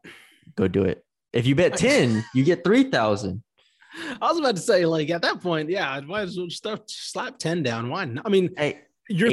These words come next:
Speaker 2: thro-, trust me,
Speaker 1: A C U?
Speaker 2: you are throw-, I will guarantee you are throwing away ten dollars. Like, <laughs> don't get me wrong, <laughs> right? Like, that is not happening.
Speaker 1: This is not gambling advice.
Speaker 2: Right, right. This is absolutely not gambling advice. You are literally throwing money away. But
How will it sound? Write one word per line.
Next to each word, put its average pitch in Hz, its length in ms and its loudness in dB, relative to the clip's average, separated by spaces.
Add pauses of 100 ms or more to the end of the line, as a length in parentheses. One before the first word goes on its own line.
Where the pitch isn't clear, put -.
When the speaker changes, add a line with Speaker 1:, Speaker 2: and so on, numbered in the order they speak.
Speaker 2:
thro-, 226 120 4
trust 170 260 4
me, 196 60 6
Speaker 1:
A 233 40 6
C 262 60 4
U? 196 80 2
Speaker 2:
you 214 80 4
are - 60 0
throw-, 190 240 0
I 170 140 -6
will 185 100 0
guarantee 165 360 -2
you 175 140 -2
are 143 60 -2
throwing 156 360 -4
away 143 200 -4
ten 135 180 -10
dollars. 131 400 -12
Like, 240 140 -4 (120)
<laughs> - 120 -4
don't 160 160 2
get 175 120 2
me 160 80 0
wrong, 143 480 0
<laughs> - 40 -20
right? 175 280 -2
Like, 151 160 -6
that 175 140 -2
is 160 120 -4
not 151 260 -6
happening. 196 500 -6 (100)
Speaker 1:
This 131 80 -2
is 131 40 2
not 123 200 2
gambling 107 320 2
advice. 90 420 -2 (360)
Speaker 2:
Right, 165 200 2
right. 156 180 2
This 160 100 -2
is 151 100 -4
absolutely 160 380 -2
not 139 160 -6
gambling 117 280 -8
advice. 139 220 -16
You 156 120 -2
are 147 60 0
literally 147 360 2
throwing 127 260 -4
money 117 160 -8
away. - 220 -16 (340)
But 139 360 -2